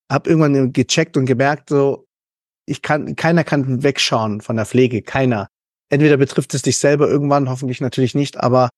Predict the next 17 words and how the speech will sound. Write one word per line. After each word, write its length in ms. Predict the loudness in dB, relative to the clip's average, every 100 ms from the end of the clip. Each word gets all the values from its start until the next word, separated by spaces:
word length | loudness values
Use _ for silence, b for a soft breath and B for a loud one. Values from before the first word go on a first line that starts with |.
| _ _
oder 140 | 0 0
es 140 | 0
trifft 260 | -2 -4 0
vielleicht 220 | -2 2
jemanden, 340 | 2 2 2
den 140 | 2 0
du 80 | 0
kennst 480 | 0 0 -2 -6
oder 160 | -4 0
den 60 | 0
du 80 | 2
sehr 140 | 2
gern 300 | 2 2 2
hast 340 | 0 -2 -6 -10
und 180 | -8
spätestens 460 | -2 0 0 -2 -2
dann, 300 | 2 2 0